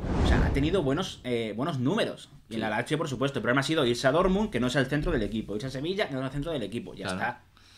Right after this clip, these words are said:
Speaker 2: Aprovechable siempre ha sido. Yo creo que siempre es un gran futbolista, pero, claro, tiene esas cosas, ¿no? De todos los jugadores, adaptación, eh, minutos, importancia, bueno,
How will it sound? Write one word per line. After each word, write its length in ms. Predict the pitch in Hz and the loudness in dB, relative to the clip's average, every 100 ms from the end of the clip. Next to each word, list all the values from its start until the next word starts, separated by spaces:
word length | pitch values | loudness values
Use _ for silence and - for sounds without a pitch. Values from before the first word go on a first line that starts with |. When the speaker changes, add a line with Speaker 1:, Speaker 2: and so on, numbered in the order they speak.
| - - - | -20 -8 2
Speaker 2:
Aprovechable 760 | 120 127 120 110 113 127 196 | 6 8 8 6 4 6 6
siempre 300 | 240 220 120 | 4 4 2
ha 80 | 95 | 2
sido. 260 | 123 165 117 | 4 4 4
Yo 200 | 90 104 | 4 4
creo 160 | 127 | 4
que 360 | 139 170 175 170 | 4 4 4 4
siempre 440 | - 135 135 151 | 4 4 4 4
es 120 | 165 | 4
un 120 | 175 165 | 2 4
gran 220 | 160 160 | 4 6
futbolista, 640 | 147 107 92 143 - 113 92 | 4 4 2 0 0 -2 0
pero, 500 | 98 95 92 92 87 | 0 0 0 -2 -2
claro, 280 | 135 139 131 | 0 0 0
tiene 180 | 113 120 | 0 -2
esas 200 | 131 - | -4 -4
cosas, 320 | 143 117 95 | -4 -2 -2
¿no? 120 | 147 | 0
De 120 | 127 | 2
todos 260 | 92 131 143 | 4 6 8
los 200 | 143 143 | 6 4
jugadores, 680 | 135 139 156 175 190 202 - - - - | 4 6 8 10 8 8 2 -16 -6 4
adaptación, 1000 | 120 120 117 113 151 170 185 196 202 175 | 8 8 4 2 6 10 12 12 12 8
eh, 100 | 120 | 6
minutos, 720 | 117 131 170 175 180 185 185 | 6 6 4 4 6 6 6
importancia, 1000 | 151 117 110 147 160 175 175 180 185 196 | 4 4 4 6 4 4 4 6 8 6
bueno, 380 | 127 156 160 | 4 2 -2